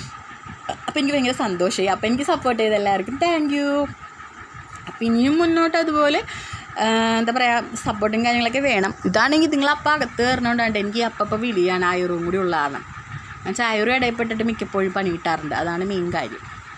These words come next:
നല്ല കളിയാണ് കേട്ടോ രണ്ടുപേരും. ദേ സൈക്കിൾ സെറ്റായി വന്ന് മു-, മക്കളെ,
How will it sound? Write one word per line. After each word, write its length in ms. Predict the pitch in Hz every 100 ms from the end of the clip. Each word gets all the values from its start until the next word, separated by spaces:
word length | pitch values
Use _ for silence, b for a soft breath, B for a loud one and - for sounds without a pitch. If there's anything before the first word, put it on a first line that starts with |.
| - - B B B -
നല്ല 240 | - 113
കളിയാണ് 460 | 226 294 226 233 226
കേട്ടോ 80 | 170 175
രണ്ടുപേരും. 520 | 160 160 165 151 - - - - - - - -
ദേ 140 | - 165 - B B B B - -
സൈക്കിൾ 600 | - 214 175 170 - 220
സെറ്റായി 720 | 247 262 196 - 214 196 196 202
വന്ന് 500 | 190 160 165 170 196
മു-, 180 | 180 156 - - 165
മക്കളെ, 520 | 170 - 165 170